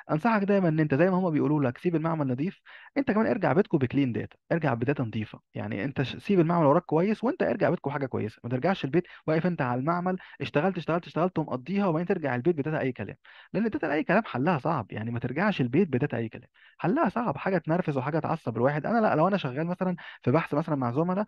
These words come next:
وواحد بيشتغل في المعمل وبعت لي داتا زي كده، طب انا مطلوب مني اعمل ايه؟ ما هو انا والله صعب. يعني لو في مشرف شاف داتا زي كده اهوت، ابسط حاجه هيقوم شاطب لك عليها اكس ويقول لك روح عيد لي التجربه مره تانيه. وانت تبقى فرحان وراجع المعمل وشغال وبتاع، وهو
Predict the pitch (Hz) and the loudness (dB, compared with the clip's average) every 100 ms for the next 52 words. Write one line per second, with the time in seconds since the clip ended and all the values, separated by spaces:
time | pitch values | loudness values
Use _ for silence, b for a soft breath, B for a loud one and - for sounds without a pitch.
0 | B B 135 185 165 135 180 156 170 180 | B B 2 4 2 0 0 0 0 2
1 | 123 147 135 135 123 110 104 98 - 175 | 2 0 -2 -4 -4 -4 -6 -6 -6 -4
2 | 294 233 180 160 139 113 123 151 - _ | -2 0 -2 -2 -2 -4 -6 -12 -16 _
3 | _ _ 185 262 277 - - - 165 247 | _ _ 2 4 4 2 0 0 2 2
4 | 208 143 107 - - B B 139 135 233 | 2 0 -2 -6 -12 B B 4 4 4
5 | 185 - 117 - 160 147 147 117 117 113 | 2 0 -6 -2 0 0 -2 -2 -2 0
6 | 110 123 - 285 214 - 208 160 160 135 | 0 0 0 0 0 -2 -2 0 0 0
7 | 139 175 151 143 147 185 - 143 147 135 | 2 4 4 2 0 0 0 0 0 -2
8 | 127 117 113 113 107 - - - _ _ | -4 -2 -2 -2 -4 -8 -16 -18 _ _
9 | _ _ _ 294 330 233 202 180 170 208 | _ _ _ 0 2 4 4 2 0 0
10 | 202 190 196 156 180 180 160 147 143 170 | 2 2 2 0 -2 -2 -2 -2 0 2
11 | 175 160 170 B - 214 233 | 0 0 -6 B -4 -2 -2